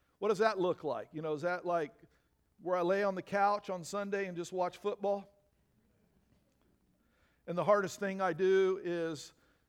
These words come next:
am I gonna eat five wings or six wings? With mild or hot sauce? I mean, that's the big decision of the day. You know, is that, is that, like, rest? My wife says, "Hey, you need to," ah, resting.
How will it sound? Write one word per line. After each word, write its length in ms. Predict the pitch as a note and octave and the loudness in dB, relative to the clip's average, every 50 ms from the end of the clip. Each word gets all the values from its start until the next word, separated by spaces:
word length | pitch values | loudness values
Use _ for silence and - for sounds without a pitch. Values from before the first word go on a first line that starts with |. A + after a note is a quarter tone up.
| _ _ _ _ _ _ _ _ _ | _ _ _ _ _ _ _ _ _
am 100 | - E3+ | -6 -4
I 120 | F#3 F#3 F#3 | -2 -2 0
gonna 160 | F3+ F#3 F3+ | -2 -2 -4
eat 260 | F#3 F3 F3+ F#3 F3 | -4 -6 -8 -8 -2
five 300 | - F#3+ G3 A3 G#3+ F#3 | 0 2 4 4 2 2
wings 340 | G3+ G#3+ A3 A3 G#3+ G3 F3+ | -2 -4 -4 -4 -6 -6 -8
or 80 | F#3 - | -8 -8
six 260 | - F#3 F3 - - | -6 -8 -8 -8 -8
wings? 400 | D3+ B2+ A#2+ G#2 F#2+ - - - - - - - - - - - - - - - - - - - - _ _ _ _ _ _ _ _ _ _ _ _ _ - | -10 -10 -10 -10 -14 -20 -20 -20 -20 -20 -20 -20 -20 -20 -20 -20 -20 -20 -20 -20 -20 -20 -20 -20 -20 _ _ _ _ _ _ _ _ _ _ _ _ _ -6
With 180 | - E3+ E3 D3+ | -4 -4 -4 0
mild 420 | F3+ F#3+ G3+ G#3 G#3 G#3+ G#3+ F#3+ | 0 2 4 4 6 4 4 4
or 140 | G3 G3 F3 | 2 2 2
hot 240 | D3+ F3+ D#3+ C#3 - | 2 2 0 0 -2
sauce? 340 | - D#3 B2 A2+ G2 - | -4 -4 -4 -4 -4 -4
I 60 | F3 E3+ | -4 0
mean, 120 | F#3 F#3+ | 2 2
that's 180 | A3 A#3+ - - | 2 0 0 -2
the 120 | B3+ A#3+ | -4 0
big 240 | G3 G#3+ A3 G#3 F3+ | 6 6 6 6 4
decision 460 | G3 F#3 - F#3+ F#3 F3 D#3+ E3 E3 | -4 -4 -2 0 -2 0 -2 -2 -2
of 120 | E3 D3+ | -2 0
the 60 | C#3+ C3+ | 0 0
day. 180 | C3 B2+ B2+ | -2 -2 -4
You 80 | C3+ C#3 | -4 -4
know, 60 | C3+ | -2
is 60 | B2+ | 2
that, 240 | G3+ G3 F#3+ G3 F#3+ | 2 4 4 4 2
is 60 | E3 | 4
that, 200 | E3+ B3 D4 D4 | 4 6 6 8
like, 220 | C#4 C4 B3+ A3+ F3+ | 10 8 8 8 6
rest? 420 | G3+ A3 A#3 A#3+ B3 A3+ - - - - - - - | 4 4 4 4 2 -2 -4 -10 -20 -20 -18 -4 4
My 100 | G#3 G#3 | 6 8
wife 320 | A3 B3 C#4+ C#4 B3+ G3 | 10 12 12 10 10 8
says, 280 | - C4 C4+ C4+ A#3+ F#3 | 6 6 8 8 8 10
"Hey, 400 | B3+ D#4+ E4+ E4 E4 D#4 D4+ C4+ | 12 12 12 12 12 12 12 10
you 80 | C4+ | 0
need 200 | C#4 D4+ D4 C#4 | 0 0 2 4
to," 100 | C#4+ B3+ A#3 | 4 8 10
ah, 1080 | A#3 E4 F#4 G4 G4+ G4 F#4+ F4+ D#4+ D4 C4+ B3+ B3 A#3 A3+ A3 G#3+ G3+ F#3 F3+ F3+ F3 D#3+ | 12 12 12 12 12 12 12 12 8 6 4 2 2 0 0 0 -2 -4 -4 -6 -6 -6 0
resting. 580 | E3 F3+ C#4+ - - - A3+ A3+ G#3+ G#3+ G#3 | 2 2 4 2 2 -4 -6 -6 -6 -6 -10